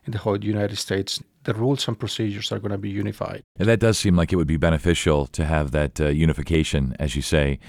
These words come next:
Speaker 2: So how or when do the licensing boards become involved?
Speaker 1: It depends on, on the level of reporting. So we have two different scenarios. The first one is when the, the professional is being reported to the board and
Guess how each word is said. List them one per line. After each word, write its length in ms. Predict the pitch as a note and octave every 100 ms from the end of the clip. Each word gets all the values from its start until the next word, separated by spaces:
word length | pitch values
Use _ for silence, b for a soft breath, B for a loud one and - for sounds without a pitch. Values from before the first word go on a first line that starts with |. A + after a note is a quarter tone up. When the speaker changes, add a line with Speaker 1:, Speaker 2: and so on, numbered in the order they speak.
| B B B
Speaker 2:
So 140 | - A2
how 220 | G2+ F#3+
or 200 | - G#2
when 600 | F2+ F2 G2+ F2 D#2+ D#2
do 160 | G2 G2+
the 120 | E2+
licensing 520 | E2 E2 F2 E2+ D#2
boards 280 | D2+ D#2 D2
become 320 | E2+ - D#2
involved? 600 | D2 D#2 C#2+ A#1 - - - _ _ _ _ -
Speaker 1:
It 100 | F3+
depends 440 | A#3+ C#4+ C#4+ -
on, 180 | C4 A#3
on 160 | F3 F3
the 80 |
level 380 | E3 F3+ F#3 F#3
of 200 | E3 - D3+
reporting. 500 | - C3+ G#2 F2 F2+ B B B
So 160 | -
we 120 | A3 A3+
have 200 | A3 -
two 140 | G#3
different 420 | E3+ F3 E3+ C#3
scenarios. 460 | - F#2+ E2+ G#2+ G2+
The 80 | A#2+
first 320 | D#3+ E3+ G3+
one 220 | G3+ G3+
is 240 | - C3+ C3
when 280 | B2 A#2 A2+
the, 100 | A2+
the 120 | A2
professional 640 | A#2+ - D3+ D#3+ A#2 G2+
is 80 | G2
being 180 | A#2+ A#2
reported 460 | G#2+ A2 G#2+ G#2+
to 80 | G#2
the 80 | G2
board 380 | G2 G#2 D#3+ F3 - B B B B B -
and 600 | B2 A#2+ A2+ A2 A2